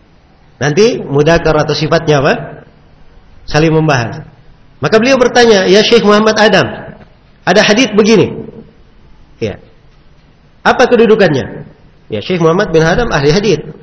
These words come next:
Langsung aja dia sebut, "Ini hadits dikeluarkan oleh fulan, fulan, fulan, fulan, dari jalan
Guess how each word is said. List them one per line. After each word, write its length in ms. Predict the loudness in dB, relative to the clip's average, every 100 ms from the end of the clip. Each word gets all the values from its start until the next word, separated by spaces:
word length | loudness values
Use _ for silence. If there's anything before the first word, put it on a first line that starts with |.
| -20 -12
Langsung 320 | -6 -2 0
aja 80 | 4
dia 80 | 2
sebut, 240 | 2 0 0
"Ini 80 | 0
hadits 240 | 0 2 2
dikeluarkan 320 | 2 0 0 0
oleh 240 | -2 -2
fulan, 240 | -2 -2 -2
fulan, 240 | -2 -2 -2
fulan, 240 | -2 -2
fulan, 240 | -2 -4 -4 -10 -20 -8
dari 160 | -4 0
jalan 240 | 0 0